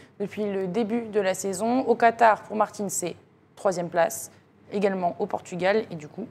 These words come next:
P quatre ce week-end. Donc, on est quand même sur quelqu'un de régulier. Mais ce n'est pas le seul, on va en parler après. Il y a aussi Bastianini. Je vous propose que l'on passe au, euh, troisième pilote de, euh, ce débat. Voilà. Est-ce que le championnat est en train de se, euh, décider ?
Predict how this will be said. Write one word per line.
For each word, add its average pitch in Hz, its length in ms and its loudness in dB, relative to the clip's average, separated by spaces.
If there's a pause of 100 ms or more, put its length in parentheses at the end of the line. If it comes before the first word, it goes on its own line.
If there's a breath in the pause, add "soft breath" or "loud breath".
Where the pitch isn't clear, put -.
(120)
P 196 80 -4
quatre - 380 -6
ce - 180 -8
week-end. 175 360 -6 (260)
Donc, 180 160 -6 (160)
on 185 80 -6
est 185 80 -6
quand 185 80 -6
même 196 160 -4
sur - 240 -10
quelqu'un 190 340 -10
de 190 100 -8
régulier. 180 400 -4 (140)
Mais 196 80 -4
ce - 80 -8
n'est 226 80 0
pas 208 120 0
le 190 40 -8
seul, 214 300 -4
on 185 40 -6
va 175 100 -2
en 165 60 -2
parler 180 220 -4
après. 165 260 -8 (320 soft breath)
Il 180 60 -6
y 185 60 -4
a - 20 -2
aussi 180 260 -4
Bastianini. 190 540 -2 (380 soft breath)
Je 185 80 0
vous 220 80 6
propose 240 420 4
que - 80 -2
l'on 202 220 0
passe 233 440 4
au, 202 140 0
euh, 185 120 2
troisième 220 580 2 (320 loud breath)
pilote 220 420 0
de, 185 300 -4
euh, 185 240 2
ce 196 140 -6
débat. 190 580 6
Voilà. 156 180 0
Est-ce - 100 -8
que 226 100 2
le 208 40 0
championnat 196 480 0 (240 loud breath)
est 180 160 -6
en 185 100 0
train 190 280 -4 (100)
de 190 140 -2
se, - 180 -6
euh, 170 260 2
décider ? 208 680 2